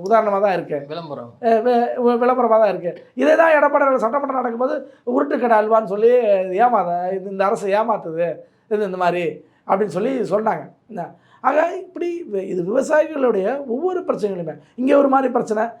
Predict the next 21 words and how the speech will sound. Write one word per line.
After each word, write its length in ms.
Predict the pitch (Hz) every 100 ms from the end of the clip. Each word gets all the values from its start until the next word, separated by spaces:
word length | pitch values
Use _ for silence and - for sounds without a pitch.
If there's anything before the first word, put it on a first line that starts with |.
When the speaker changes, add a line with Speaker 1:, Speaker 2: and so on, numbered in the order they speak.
| _ -
Speaker 1:
மது-, 300 | 240 269 262
மதுரையில 400 | 240 262 277 277
சிமெண்ட், 400 | 262 254 320 294
அஹ், 380 | 254 240 226 233 214
என்னன்னா 280 | 226 285 285 _ _
சிமெண்ட் 360 | - 330 330
மூட்டை 240 | 330 262 233
தூக்குற 320 | - 302 269
இடத்துல 260 | 220 175 175 233 - - _ _ _ 277 -
கமிஷன். 540 | 277 254 202 147 - _ _
என்ன, 320 | 208 180 165 - _ _ _
அந்த 240 | - 247
கமிஷன்ல 520 | 247 254 311 262 247 277
சாயந்தரம் 420 | 302 262 277 269 269
ஆறு 120 | 302
மணிக்கு 260 | 302 302 277
போனா 200 | 247 311 330 -
மூட்டைக்கு 540 | 269 254 302 - 269
முந்நூறு 280 | 262 262 285
ரூபா 100 | 269
கொடுக்கணும், 340 | 240 202 165